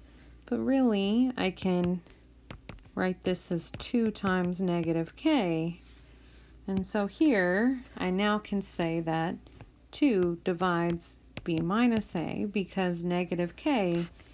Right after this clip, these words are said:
is an integer. And so my answer is yes, R is symmetric.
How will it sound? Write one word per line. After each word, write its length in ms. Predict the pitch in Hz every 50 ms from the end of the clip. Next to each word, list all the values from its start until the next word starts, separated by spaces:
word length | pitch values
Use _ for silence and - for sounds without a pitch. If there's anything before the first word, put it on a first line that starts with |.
| - - - - - -
is 160 | 180 175 165
an 120 | 180 175 175
integer. 720 | 180 190 196 - - 190 175 - 160 - - - 190 175 - - - - - - - - - - - - - - - - - - - - - - - - - - - - - -
And 160 | - 180 175 175
so 220 | - - 180 170
my 140 | 170 180 180
answer 600 | 202 214 226 233 226 - - - 175 165 165 165
is 240 | 160 160 156 160 180
yes, 1000 | 196 254 294 254 190 170 170 190 233 247 247 - - - - - - - - - - - - - - - - - - - - - - - - - - - - - - - - - - - - - - - - - - - - - - - - - - - - - - - - - - - - - - - - -
R 340 | 175 165 160 160 156 156 -
is 240 | - 170 156 151 156
symmetric. 1080 | - - - 190 214 240 254 247 - - 180 165 185 240 277 - - - - - -